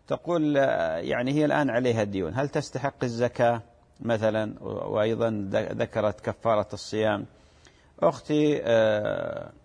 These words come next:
أم محمد من السويد، بارك الله فيكِ، الذي فهمت من سؤالك أن عندك أخت، آه، غير متزوجة، كبيرة في السن،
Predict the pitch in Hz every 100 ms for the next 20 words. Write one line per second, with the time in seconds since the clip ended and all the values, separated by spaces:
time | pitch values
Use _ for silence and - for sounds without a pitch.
0 | _ _ _ _ _ _ _ _ _ _
1 | _ - 120 120 - 135 131 107 104 107
2 | 107 87 - 117 113 80 98 95 82 85
3 | 85 82 143 151 165 - 147 127 113 107
4 | 107 110 90 - - - - _ - 120
5 | 110 117 95 107 117 - 107 104 90 104
6 | 101 - 110 - - - _ _ _ -
7 | - 107 95 101 95 110 104 98 98 104
8 | 107 117 120 - - 110 107 104 92 98
9 | - 113 117